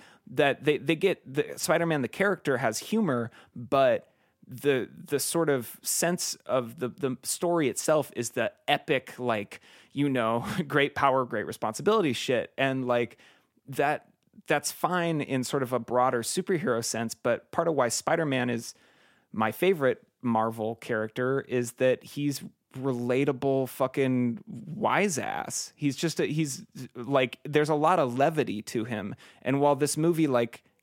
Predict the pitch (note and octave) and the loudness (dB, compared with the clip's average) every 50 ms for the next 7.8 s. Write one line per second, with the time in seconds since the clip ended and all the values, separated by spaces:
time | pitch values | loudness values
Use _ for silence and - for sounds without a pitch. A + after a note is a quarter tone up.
0 | - F#3+ - D#3+ D#3 - - - D3 C3+ B2+ B2 A#2+ C#3 D#3 - - D3+ C3 A#2+ | -12 -2 0 0 0 0 -2 0 0 2 2 2 2 0 0 -2 -2 -2 -2 0
1 | A2+ - - - A#2 E3+ E3+ - - - - G#2+ A2 E2+ F2 F#2+ - - - G2+ | -2 -2 -4 -2 -2 -4 -2 -2 -6 -6 -4 -4 -2 -2 -2 -4 -6 -6 -6 -4
2 | G#2+ - - - A2+ G#2+ - - B2+ B2 A2+ G2+ - _ - B2+ A2 - A2+ C3+ | -4 -4 -2 -2 -4 -4 -4 -6 -4 -4 -4 -4 -6 _ -8 -8 -6 -4 -4 -4
3 | D#3+ - - - C3+ B2 A#2+ G#2+ - - - - A#2+ B2 C3+ - - C3 C3 B2+ | -2 -4 -2 0 0 0 0 0 -2 -4 -2 0 0 0 2 0 0 0 0 0
4 | A#2+ - - - - C#3 B2 B2 - - D#3+ D#3+ - - - - - - F#3 G3 | 0 -2 -6 -8 -8 -6 -6 -6 -2 0 -2 -2 0 -2 -6 -6 -6 -4 0 2
5 | G3 D#3+ C3+ B2+ B2 - - - - _ - _ _ _ _ _ - A#2+ B2+ A#2+ | 2 2 2 2 0 -4 -8 -18 -20 _ -20 _ _ _ _ _ -2 -2 0 0
6 | A#2 A2 G2+ G2+ D2 C2 - _ - - - - - _ _ C3+ C3 C#3 C3 C3 | 0 -2 -2 -4 -8 -10 -14 _ -20 -16 -16 -16 -16 _ _ -4 0 2 2 2
7 | B2 G#2 - A2 B2 A#2 C3+ C3+ E3 F3+ F#3+ E3+ C3+ - - | 2 0 0 -2 -2 -2 -2 0 0 2 4 4 2 0 -4